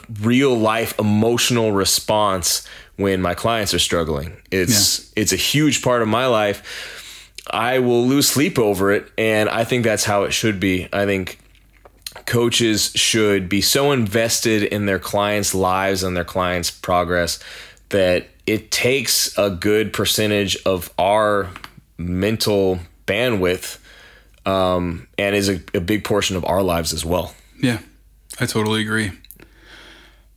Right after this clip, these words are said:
Speaker 2: Um, I think that really, if you boil it all down, all that stuff is very, very important. There are only two hard, fast deal breakers on a coach for me.
Speaker 1: Yeah.
Speaker 2: One is short term when you're doing the initial research,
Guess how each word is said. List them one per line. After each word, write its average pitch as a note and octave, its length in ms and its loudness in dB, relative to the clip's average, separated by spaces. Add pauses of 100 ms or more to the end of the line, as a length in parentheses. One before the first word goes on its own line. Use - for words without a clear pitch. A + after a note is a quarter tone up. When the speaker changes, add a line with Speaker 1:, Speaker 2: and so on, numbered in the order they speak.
(140)
Speaker 2:
Um, G#2+ 420 0
I C3 60 -2
think D#3 440 0
that A#2+ 300 0
really, D3+ 420 4
if - 1400 -12
you D3 60 2
boil D#3+ 200 4
it D#3+ 80 4
all C#3+ 100 2
down, A#2 240 2
all B2 200 0
that C#3+ 120 2
stuff A#2+ 240 0
is G#2 100 0
very, A#2+ 280 0
very G#2+ 260 0
important. G2 580 -4 (520)
There B2+ 260 2
are D3 160 2
only C#3+ 320 4
two F3 580 2 (340)
hard, C3 400 0
fast A2 520 -2
deal G#2 220 2
breakers G2+ 420 -4
on F#2+ 100 -4
a F#2+ 60 -8
coach - 260 -4
for - 140 -8
me. - 180 -12 (180)
Speaker 1:
Yeah. D2 200 -6 (280)
Speaker 2:
One A2+ 180 2
is C#3 80 2
short - 300 0
term A#2+ 420 0
when A2 120 2
you're G#2+ 80 4
doing G#2 160 2
the G#2+ 100 2
initial A2 280 0
research, G#2+ 500 0